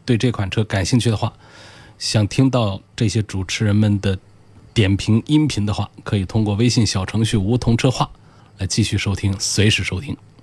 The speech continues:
那么大家对这款车有自己的观点和看法，也可以在接下来的时间通过我们的互动平台发送到直播间，把观点和意见发送到直播间。先看大家的几个问题啊，来看八六八六六六六六后台，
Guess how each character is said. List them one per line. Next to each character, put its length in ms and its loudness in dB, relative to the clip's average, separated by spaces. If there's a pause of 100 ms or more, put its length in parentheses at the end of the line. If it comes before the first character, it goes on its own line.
(300)
那 120 4
么 40 6
大 120 4
家 100 2
对 160 2
这 160 0
款 180 -2
车 160 -2
有 160 -2
自 200 -2
己 100 0
的 80 -6
观 180 2
点 140 0
和 100 -2
看 200 0
法， 160 -4
也 80 -2
可 120 -2
以 60 2
在 100 0
接 140 -2
下 80 2
来 140 2
的 80 -2
时 160 -6
间 200 2 (400)
通 140 2
过 80 6
我 60 2
们 100 -2
的 80 0
互 160 0
动 140 2
平 180 -2
台 160 -4
发 180 -2
送 160 2
到 120 2
直 120 -6
播 140 0
间， 240 2 (400)
把 80 -2
观 220 4
点 160 -2
和 100 -2
意 100 2
见 280 -2
发 240 -4
送 180 0
到 100 -4
直 120 -8
播 100 -4
间。 160 -2 (380)
先 160 4
看 120 4
大 140 0
家 140 0
的 100 0
几 140 -6
个 80 -2
问 160 2
题 120 -10
啊， 160 -6 (380)
来 100 2
看 280 4
八 180 2
六 140 2
八 160 -2
六 120 2
六 200 0
六 120 0
六 120 0
六 520 -2 (280)
后 200 0
台， 240 0